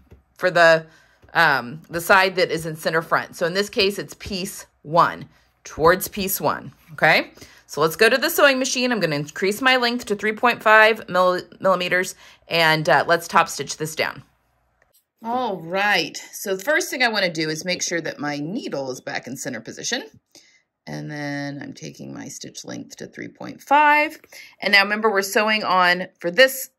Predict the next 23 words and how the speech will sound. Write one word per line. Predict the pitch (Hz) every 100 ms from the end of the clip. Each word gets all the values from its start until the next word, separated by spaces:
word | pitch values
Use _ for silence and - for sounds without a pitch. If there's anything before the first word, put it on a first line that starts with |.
| _
for | 185
the | 180
right | 214 233
side | 233 208
of | 190
the | 165
coat, | 160 160 151
we're | 151 156
sewing | 156 160 143
on | 143 143
the |
right | 127 - -
side | 156
of | 180
the | 233
seam, | - 170 - _ - - _ _ _ _ _ _ _ _ _ -
which | 170 175
is | 175 175
the | 151
seam | - 247 247 254
towards | 220 208 208
center | 185 170
front. | 180 101